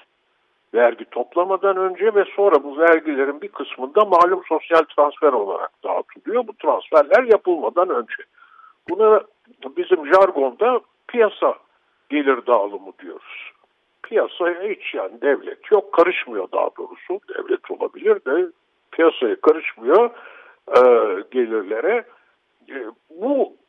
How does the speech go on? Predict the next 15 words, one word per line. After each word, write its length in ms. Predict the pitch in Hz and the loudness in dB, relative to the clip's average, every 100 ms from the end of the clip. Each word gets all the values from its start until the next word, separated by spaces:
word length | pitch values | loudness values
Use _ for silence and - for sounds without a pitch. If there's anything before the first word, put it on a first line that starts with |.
| _ 127 | _ -6
düzeyde, 600 | 143 151 139 123 156 226 | -4 2 2 2 2 4
o 300 | 202 233 156 | 6 4 4
aşamada, 760 | 147 - 135 104 - 147 208 202 | -2 -2 -6 -8 -10 -6 -6 -8
ilk 260 | 151 143 - | -18 -12 -6
aşama 500 | 120 - 110 104 - | -4 -2 -4 -4 -12
diyelim, 300 | 101 98 - - | -18 -16 -16 -18
çıkış 340 | - 285 - | -14 -12 -10
aşaması, 600 | - - - - - 233 - | -10 -10 -12 -12 -6 -6 -4
piyasa 480 | 254 220 139 190 208 196 | 2 2 4 2 2 2
geliri 380 | 202 160 190 196 | 2 2 -2 -4
nasıl 260 | - - | -4 -6
dağıtıyor? 420 | 233 202 - - - _ _ _ _ _ _ | -4 -4 -6 -16 -16 _ _ _ _ _ _
Şimdi 220 | - 147 226 | -18 -10 -2
buna 260 | 233 - | 0 4
bakılıyor, 640 | 233 - 254 247 127 202 | 2 2 -2 2 2 2